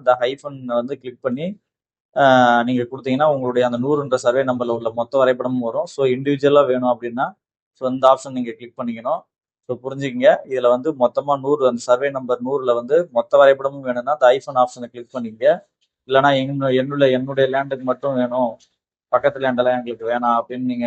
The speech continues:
நினைச்சீங்கன்னா உங்களுடைய லேண்டோட நம்பர் வந்து சப்டிவிஷன் நம்பர் வந்து நீங்க கரெக்டா செலக்ட் பண்ணிட்டு மொபைல் நம்பர் கேட்டிருக்காங்க பாருங்க, அந்த மொபைல் நம்பர் வந்து கரெக்டா என்டர் பண்ணிக்கோங்க. உங்க-, உங்களுடைய மொபைல் நம்பர் வந்து என்டர் பண்ணிட்டு கெட் ஓ டி பி அப்படின்ற ஆப்ஷன் நீங்க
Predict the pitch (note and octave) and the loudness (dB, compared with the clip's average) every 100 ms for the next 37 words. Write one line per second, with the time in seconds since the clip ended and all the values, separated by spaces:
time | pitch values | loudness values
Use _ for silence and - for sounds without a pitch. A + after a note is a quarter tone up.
0 | A#2 A#2 A#2 A#2 D#3+ D3 C3 C3 B2+ B2 | -6 -10 -12 -8 -6 -6 -8 -2 0 0
1 | B2+ B2+ B2 A#2 A#2 B2 A#2 C#3+ C#3+ A#2 | 0 0 0 -2 -4 -4 -4 -6 -2 0
2 | C3 B2 A#2+ A2+ A2 A#2+ B2+ A2+ A#2 B2 | 0 -4 -10 -6 -8 -6 -8 -6 -6 -6
3 | A#2+ A#2 A#2 A2+ A2 D#3 - _ _ _ | -8 -12 -12 -20 -12 -12 -12 _ _ _
4 | _ _ _ _ A#2 A2+ D3 C#3+ B2+ B2 | _ _ _ _ -16 -4 0 2 2 2
5 | A#2+ A2+ A#2 A2+ A2+ A#2 C3 A#2 A2+ C3 | 0 0 -4 0 0 2 0 0 0 2
6 | B2+ B2 A2+ A2+ B2 A2+ A2+ A#2+ A2+ A2+ | 4 2 0 -2 -2 -4 0 0 0 -6
7 | A2+ A2+ G#2+ A2+ A2 A2 A#2 A#2 A2+ A2+ | -8 -8 -8 -8 -10 -10 -10 -8 -6 -6
8 | A#2 B2+ B2 A2+ A2 A2+ E3 G#3+ _ _ | 0 0 0 -4 -6 -4 -6 -8 _ _
9 | _ _ _ A2+ A#2 A#2+ A#2+ A#2+ A2 C#3+ | _ _ _ -2 2 2 2 0 0 -2
10 | E3 A2+ C3+ - A#2+ B2 B2 G#2+ A#2 A2+ | -2 0 -2 2 2 2 0 0 0 0
11 | A#2 A2+ A#2+ - A#2+ A2+ | -2 2 2 0 -6 -6